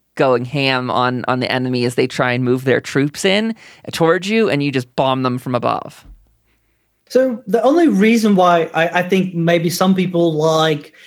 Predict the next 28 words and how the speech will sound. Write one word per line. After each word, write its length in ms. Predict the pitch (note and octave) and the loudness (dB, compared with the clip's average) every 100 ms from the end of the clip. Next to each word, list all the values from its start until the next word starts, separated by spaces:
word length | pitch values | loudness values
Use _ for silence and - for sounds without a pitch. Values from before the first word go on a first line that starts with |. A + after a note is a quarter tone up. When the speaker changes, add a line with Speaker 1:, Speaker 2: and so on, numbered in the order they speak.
| - - | -14 -2
Speaker 2:
airplanes 520 | F3 F3+ F3+ F3 C3+ | 0 2 2 2 2
more 300 | E3 E3 E3 | 2 4 2
than 140 | D#3+ | 2
I 160 | D3+ D#3 | 0 0
do 240 | E3 A3+ | 0 0
is 200 | F#3 E3 | 0 -2
for 220 | - E3 D#3 | -2 -2 -2
actually 460 | D#3 - D#3 D3+ | -2 -2 -2 0
bombing 580 | C#3+ - D3+ D#3 D3+ D3 | -2 -2 0 0 0 -2
cities' 800 | C#3 - D3 D#3+ D#3+ D3 C#3+ - | -4 -2 -2 0 -2 -4 -8 -4
defenses 500 | D#3 D#3 D#3+ D#3 D3 | -4 0 -2 -2 -2
down, 300 | D#3 D#3+ G#3 | 0 0 0
Speaker 1:
Uh-huh. 120 | F#3+ E3 | 0 0
Speaker 2:
because 300 | A#3 - - - - - - | -2 -4 -14 -20 -20 -18 -4
at 140 | D#3+ D#3 | -2 2
that 200 | F3 F3 | 0 2
point 200 | F3 F3 | 2 2
in 80 | |
the 80 | E3 | 0
game, 320 | D#3+ E3 E3 | 2 2 2
every 260 | D#3+ D#3+ E3 | 2 0 -2
city 260 | D#3+ E3+ D#3+ | 0 0 2
will 180 | D#3+ | 2
have, 480 | D3+ D3+ D3+ D3+ - | 2 2 0 0 -4
like, 220 | E3 C#3+ C#3 | -4 -4 -6
wall-type 640 | C#3 D#3 D#3 D#3+ D#3 D3+ | -4 0 0 0 -2 -2
defenses. 680 | D3 D3+ D3 D#3 A#3 C#4 - | -6 -4 -4 -2 -4 -4 -4
Speaker 1:
Yep. 160 | D3+ | -4